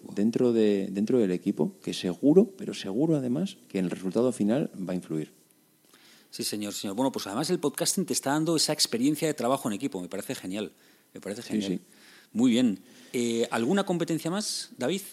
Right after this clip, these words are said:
Speaker 1: Pu-, pues, eh, que yo haya descubierto, la verdad que no. Te diría que, no sé, igual hay <laughs> alguna cosa que se me ha podido escapar y que, pues, como comentabas tú antes, ¿no? Esa empatía con, con el oyente,
Speaker 2: Ujú.
Speaker 1: pues, mm,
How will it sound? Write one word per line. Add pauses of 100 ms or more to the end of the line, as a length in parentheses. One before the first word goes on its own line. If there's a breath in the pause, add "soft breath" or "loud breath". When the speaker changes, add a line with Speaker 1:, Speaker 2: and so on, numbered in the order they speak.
(340)
Speaker 1:
Pu-, (220)
pues,
eh,
que
yo
haya
descubierto,
la
verdad
que
no. (360)
Te
diría
que,
no
sé,
igual
hay
<laughs>
alguna
cosa
que
se
me
ha
podido
escapar
y
que,
pues,
como
comentabas
tú
antes,
¿no?
Esa
empatía
con, (440 loud breath)
con
el
oyente,
Speaker 2:
Ujú. (160)
Speaker 1:
pues,
mm,